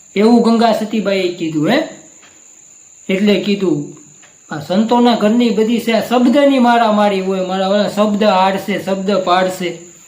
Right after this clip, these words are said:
શબ્દ પેલા ભીતર તોલ કરીને પછી બહાર બોલ કરો મારા વાલા. બસ શબ્દ જ છે બધુંય. તમારા રૂપ ને ગુણ છે ને, આ બધું રૂપનું નથી મહિમા, ગુણ.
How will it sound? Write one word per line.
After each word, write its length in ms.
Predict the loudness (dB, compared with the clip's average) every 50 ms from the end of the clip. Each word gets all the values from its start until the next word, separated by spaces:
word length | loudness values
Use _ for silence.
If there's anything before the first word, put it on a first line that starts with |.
| -20 -20 -20 -14 -4 0
શબ્દ 280 | 2 2 4 4 4 2 2 2
પેલા 220 | 0 0 0 0 0
ભીતર 440 | 0 0 -2 -2 0 0 0 0 0
તોલ 380 | -2 -2 0 2 2 2 0
કરીને 400 | 0 -2 -2 -2 0 0 0 -2 -2
પછી 260 | -2 -4 -2 0 0
બહાર 320 | 0 2 2 2 2 0 -2
બોલ 240 | -2 -2 -2 -2
કરો 440 | -2 -4 -2 0 0 2 2 0 -2
મારા 180 | -2 -2 -4 -2
વાલા. 240 | -2 -2 -2 -4 -6 -8 -16 -20 -20 -20 -20 -20 -12 -4 0
બસ 260 | 0 0 0 -2 -2 0
શબ્દ 300 | 0 2 2 2 4 4
જ 140 | 2 2 0
છે 600 | -4 -6 -4 0 0 0 0 -2 -8 -14 -18 -20 -20 -20 -20 -20 -20 -20 -20 -20 -20 _ _ -16 _ -2
બધુંય. 520 | -2 -2 -2 -2 0 2 2 2 2 0 -2 -8 -14 -14 -10 -4
તમારા 520 | -2 0 2 4 4 4 2 2 0 -2 -2
રૂપ 400 | 0 0 2 2 0 0 0 0
ને 240 | 2 2 2 2
ગુણ 380 | 0 0 0 0 0 0 0 -2
છે 280 | -4 -6 -2 -2 0 0
ને, 100 | 2 2
આ 240 | 2 2 0 0
બધું 320 | -2 -2 0 0 0 0 2
રૂપનું 560 | 2 2 2 0 2 2 2 4 4 4 4
નથી 240 | 2 2 0 0 0
મહિમા, 600 | 2 2 2 2 2 2 2 0 -2 -6 -8 -12 -18 -20 -20 -20 -20 -20 -20 -12 -4
ગુણ. 380 | 0 2 4 4 4 4 2 0